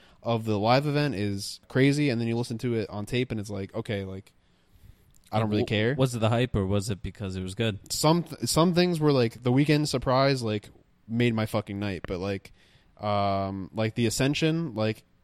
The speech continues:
Speaker 1: it was cool to hear the song and him ascend to the song, but, like, it's not good. <laughs> Like, I don't like it now.
Speaker 2: Yeah, I never really liked it either. Like, I just wasn't a big fan.
Speaker 1: It's a weak track. Really weak.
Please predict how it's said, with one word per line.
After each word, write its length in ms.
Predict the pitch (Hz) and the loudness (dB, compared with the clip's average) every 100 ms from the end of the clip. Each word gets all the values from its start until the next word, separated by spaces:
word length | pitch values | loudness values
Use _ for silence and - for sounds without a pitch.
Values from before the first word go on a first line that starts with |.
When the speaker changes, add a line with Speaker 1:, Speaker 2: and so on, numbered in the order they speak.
| _ | _
Speaker 1:
it 220 | 135 127 | -2 0
was 140 | 123 123 | 2 0
cool 360 | - 170 160 147 | 2 6 6 4
to 100 | 131 | 2
hear 180 | 135 | 4
the 120 | 131 123 | 2 0
song 360 | - 123 131 | -2 -4 -4
and 140 | 120 123 | -4 -4
him 140 | 120 | -4
ascend 320 | 110 - 123 | -2 -2 -2
to 60 | 135 | -4
the 100 | 123 | -4
song, 380 | - 117 135 170 _ _ - _ _ | -4 -6 -6 -8 _ _ -20 _ _
but, 200 | - 101 | -2 0
like, 320 | 107 107 - _ _ _ _ _ _ _ | 0 -2 -6 _ _ _ _ _ _ _
it's 160 | 123 127 | -8 -2
not 200 | 127 104 | -2 0
good. 300 | 110 90 107 - - _ _ | 0 -2 -8 -18 -20 _ _
<laughs> 60 | - 98 - - _ | -8 -8 -12 -20 _
Like, 120 | 110 | 0
I 60 | 120 | 4
don't 140 | 131 | 6
like 180 | 127 117 | 4 2
it 120 | 92 | -2
now. 260 | 95 95 95 _ _ - | -6 -10 -12 _ _ -4
Speaker 2:
Yeah, 220 | 214 190 | 2 4
I 40 | 196 | 4
never 180 | 208 185 | 4 6
really 140 | 147 | 6
liked 240 | 123 117 | 6 4
it 120 | 117 101 | 2 2
either. 360 | 107 104 101 | 4 4 2
Like, 260 | - 98 98 | 0 0 2
I 200 | 82 117 | 0 0
just 200 | 113 107 | 0 0
wasn't 200 | 104 101 | 0 0
a 20 | |
big 180 | 95 95 | -2 -2
fan. 280 | - 98 95 | -2 0 0
Speaker 1:
It's 80 | 95 | 0
a 60 | |
weak 240 | 131 127 117 | 4 4 4
track. 380 | 110 98 92 - - - | 0 0 -2 -8 -20 -6
Really 200 | 104 113 | 0 2
weak. 360 | 104 101 - | 2 0 -4